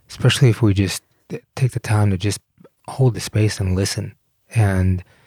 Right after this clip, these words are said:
try to understand. You know, that's what I think listening is, is the, is the aspect of having curiosity and interest to know somebody else's world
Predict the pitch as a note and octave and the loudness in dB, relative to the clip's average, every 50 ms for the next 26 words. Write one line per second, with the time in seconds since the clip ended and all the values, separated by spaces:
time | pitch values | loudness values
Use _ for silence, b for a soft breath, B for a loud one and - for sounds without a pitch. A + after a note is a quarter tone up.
0 | b b _ - - A#2 G#2 A2+ A2+ A#2 G#2+ G2+ F#2+ - - A2 G2+ F#2+ F2+ F2 | b b _ -2 0 2 2 2 4 4 2 2 0 -2 0 2 2 2 2 0
1 | F2+ F#2 - - _ _ _ - A#2+ G#2+ G2 F#2+ F#2+ F#2 E2+ b b b b b | -2 -4 -8 -14 _ _ _ -2 0 2 2 2 2 0 -4 b b b b b
2 | b b - - B2 - A#2 G#2 G#2 - G#2 G2 G2+ G2+ G2+ F#2 - - G#2+ G2+ | b b -12 -8 -4 0 0 2 2 2 2 2 2 0 0 -2 -2 -2 0 0
3 | G2+ G2+ G2+ F#2+ F#2 F#2 F2+ F#2+ F#2 F2+ F2+ - - G2 F#2 F2+ G2+ A2 A#2 - | 2 2 4 4 4 2 2 0 0 -2 -2 -2 -2 0 0 0 0 -2 -6 -10
4 | _ _ - B2 A2 G#2 F#2 - - G2+ F#2+ F#2 F2+ F#2+ F#2+ B B B B B | _ _ 0 0 0 0 0 -2 -2 -2 0 0 -2 -4 -6 B B B B B
5 | B B B B - A#2 G2 - - A2 G#2 - - G2 E2+ F#2+ G#2 G2+ G2 F#2+ | B B B B -4 -4 -4 -2 -2 -4 -2 -2 -2 -2 0 0 0 0 0 -2
6 | F#2 - - A2 G#2 G2 G2 F#2+ G2 G2 - - G2+ G2 F#2+ G2+ - - B2 A2+ | -2 -2 0 2 2 4 4 4 2 2 0 0 0 0 0 0 0 2 2 2
7 | - A2+ G2+ - - - - A#2 G#2 G2+ G2 - - A2 G2 F#2+ F#2+ F#2+ G2 G2 | 2 2 0 -2 -2 -4 -2 0 2 0 0 0 -2 0 0 2 2 2 2 0
8 | G2 - - G#2+ F#2+ F#2+ F#2+ G2 G2 F#2+ F#2 G2 | 0 -2 -4 -6 -4 0 0 2 2 2 2 0